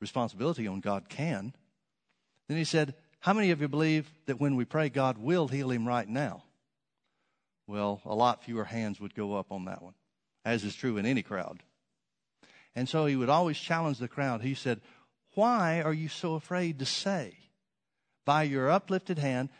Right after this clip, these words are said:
that God will heal him? Like it's possible for God not to hear our prayer?" Think about that.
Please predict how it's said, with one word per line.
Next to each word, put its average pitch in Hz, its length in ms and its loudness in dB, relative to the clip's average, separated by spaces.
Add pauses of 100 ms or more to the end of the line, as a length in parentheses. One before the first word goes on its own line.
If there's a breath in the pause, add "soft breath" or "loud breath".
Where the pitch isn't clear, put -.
that 127 160 -2
God 165 260 2
will 143 160 0
heal 202 260 -2
him? 92 120 -10 (800 soft breath)
Like 175 300 4
it's 160 180 -2
possible 180 520 -2
for 156 160 -6
God 151 340 0
not 151 240 0
to 139 80 0
hear 147 240 -2
our 110 140 0
prayer?" 165 400 -8 (1500)
Think 247 160 0
about 165 280 0
that. 101 200 -6